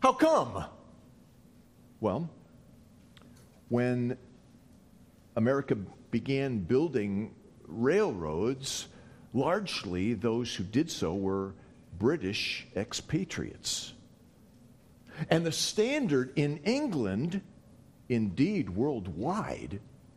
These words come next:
is four feet, eight and one half inches.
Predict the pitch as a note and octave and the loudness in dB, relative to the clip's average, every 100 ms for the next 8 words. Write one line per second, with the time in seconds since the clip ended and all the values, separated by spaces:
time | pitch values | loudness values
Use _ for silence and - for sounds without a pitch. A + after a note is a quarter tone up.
0 | - - - D3+ C#3+ - - - - - | -20 -6 2 2 2 -6 -12 -20 -20 -20
1 | - - - - - - C#3+ E3+ G#3+ - | -20 -20 -20 -20 -20 -6 2 4 2 0
2 | - B2+ B2 C3+ - - - - - - | -2 0 2 -2 -10 -20 -20 -20 -20 -20
3 | - - A#2+ C3 - A#2 G#2+ A#2+ A#2+ A2 | -8 0 0 0 -2 -2 0 0 0 0
4 | A2 A2 - - G#2+ - C#2 - - | -2 -4 -8 -4 -2 -2 -6 -6 -10